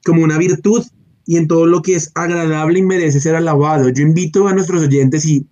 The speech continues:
prometo que nosotros también vamos a hacer esa ins-, introspección, por así decirlo, y es, piensen en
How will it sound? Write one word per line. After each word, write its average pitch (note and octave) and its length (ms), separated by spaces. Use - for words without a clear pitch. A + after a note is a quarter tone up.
prometo C3+ 340
que D3 80
nosotros C#3 300
también C#3+ 240
vamos C3+ 180
a D3 40
hacer C3+ 180
esa C#3 320
ins-, E3 280
introspección, D3 800
por B2+ 140
así C3 160
decirlo, C3+ 400
y C#3 120
es, C3+ 220
piensen F#3+ 420
en G#3+ 200